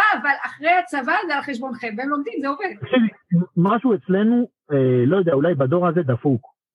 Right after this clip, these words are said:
Speaker 2: כי זה לא ייתכן שילדים עד גיל מאוחר מרגישים שהם תלויים בהורים, זה לא נורמלי, אנחנו מגדלים דור של פרזיטים.
Speaker 1: אתה צודק, אתה צודק, אבל, אבל אני אגיד לך למה, זה, זה נורא, נורא, אה, זה, אפשר להבין את זה בצורה מאוד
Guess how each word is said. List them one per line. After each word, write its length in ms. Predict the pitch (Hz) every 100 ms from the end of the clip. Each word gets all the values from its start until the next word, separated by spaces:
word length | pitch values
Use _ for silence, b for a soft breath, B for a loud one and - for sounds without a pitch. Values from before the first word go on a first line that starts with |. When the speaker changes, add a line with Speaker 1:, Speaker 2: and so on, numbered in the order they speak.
| _ _ -
Speaker 2:
כי 320 | 143 139 135 -
זה 160 | 120 147
לא 120 | 208
ייתכן 480 | 233 165 156 190 240 269 _ _ _ -
שילדים 680 | 151 147 147 135 190 233 233
עד 180 | 165 147
גיל 180 | 139 208
מאוחר 540 | 196 147 120 180 226 254 -
מרגישים 680 | 165 143 123 139 160 220 254 - _
שהם 260 | - 156 131
תלויים 260 | 175 226 233
בהורים, 320 | 190 190 202
זה 80 | 135
לא 160 | 147 208
נורמלי, 420 | 220 208 240 196
אנחנו 220 | 160 147
מגדלים 380 | 151 139 277 226
דור 220 | 151 214
של 140 | 208 196
פרזיטים. 800 | 180 156 151 147 262 214 175 113 104
Speaker 1:
אתה 100 | 254
צודק, 320 | 247 254 254 - - -
אתה 140 | - 247
צודק, 180 | 269 -
אבל, 180 | 269 285 269
אבל 140 | 262 277 285
אני 80 |
אגיד 140 | 277 320
לך 160 | 359 320 349
למה, 200 | 339 214
זה, 100 | 202 247
זה 140 | 269
נורא, 240 | 262 269 277 339
נורא, 200 | 311 311 302 - B B _
אה, 300 | 247 254 294 277 311
זה, 140 | 277
אפשר 200 | - 320
להבין 280 | 339 294 330
את 80 | 311
זה 80 |
בצורה 320 | 302 294 285 302
מאוד 200 | 285